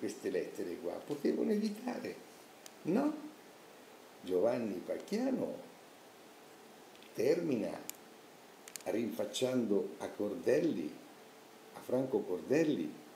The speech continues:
un accanimento nei suoi confronti, e Franco Cordelli replica che no, accanimento è quello di Giovanni Pacchiani nel conf-, nei confronti di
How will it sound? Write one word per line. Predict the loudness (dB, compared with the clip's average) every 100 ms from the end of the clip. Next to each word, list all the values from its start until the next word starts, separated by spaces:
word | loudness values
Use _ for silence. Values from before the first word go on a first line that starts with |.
| -20 -6
un | 0 2
accanimento | 0 -2 -10 -6 2 2 4 2 0 -6 -6 -4
nei | -4 -6
suoi | -6 -4
confronti, | -6 -6 -6 -4 -6 -8 -8 -8 -14 -20 -20 -20 -10
e | -8
Franco | -2 0 2 2 0 2
Cordelli | 4 2 8 8 8 4 0 -6 -12 -18 -20 -20 -20 -20 -20 -20 -20 -16 4
replica | 6 6 4 2 2 2 -6 -16 -20 -20 -20 -20 -20 -20 -10
che | -6 -6 -2
no, | 2 4 2 -6 -14 -18 -20 -20 -20 -20 -20 -20 -20 -14
accanimento | -12 -2 0 2 4 4 4 2 2 0
è | -2
quello | 4 6 6
di | 2 0
Giovanni | 2 2 2 0 -2 -4 -6 -6
Pacchiani | -8 -8 6 8 8 4 2 -2 -10 -16 -20 -6
nel | 2 2 4
conf-, | 2 2 2
nei | 2 4
confronti | 6 4 6 6 6 0 -4 -2
di | -2